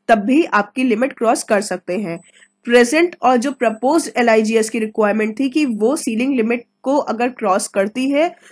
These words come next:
तो आपको स्पेशल रेजोल्यूशन पास करना होता है, लेकिन आईएफएससी कंपनीज के केस में आपको सिर्फ बोर्ड रेजोल्यूशन पास करके भी काम चल जाता है।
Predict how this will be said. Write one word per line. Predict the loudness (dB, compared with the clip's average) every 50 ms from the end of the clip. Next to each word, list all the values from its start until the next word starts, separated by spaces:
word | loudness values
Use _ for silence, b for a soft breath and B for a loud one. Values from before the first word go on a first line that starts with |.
| B B
तो | -2 0
आपको | 0 0 -2 -2 -2 -4 -6
स्पेशल | -4 -2 -2 -2 -2 0 -2
रेजोल्यूशन | 0 0 0 -2 -2 -2 -4 -2
पास | -2 0 0 0 -2 -2
करना | -4 -6 -4 -2 -2 0
होता | 0 0 -2 -4 -4 -4 -4
है, | -4 -4 -4
लेकिन | -2 -2 -2 -2 -2 -4 -6 -8 _ 0 2 2 2 2 0 0
आईएफएससी | 0 0 0 0 -2 -4 -4 -4 -4 -4
कंपनीज | -2 -2 -2 -2 -2 -4 -4 -4
के | -4 -6
केस | -6 -4 -4 -4 -4 -6 -8 -10
में | -10 -6 -6 -6 -4 -4
आपको | -4 -4 -4 -4 -4 -4 -4 -4
सिर्फ | -4 -6 -6 -6 -4 -4
बोर्ड | -4 -2 0 0 2 0
रेजोल्यूशन | 0 -4 -6 -8 -8 -8 -8 -8 -6 -4
पास | -4 -4 -4 -4
करके | -6 -8 -8 -8 -6 -8 -6
भी | -6 -6 -6
काम | -4 -2 -2 -2 0 -2
चल | -2 -2 -2 -2
जाता | -2 -2 -4 -6 -6 -8
है। | -8 -8 -6 -8 -8 -12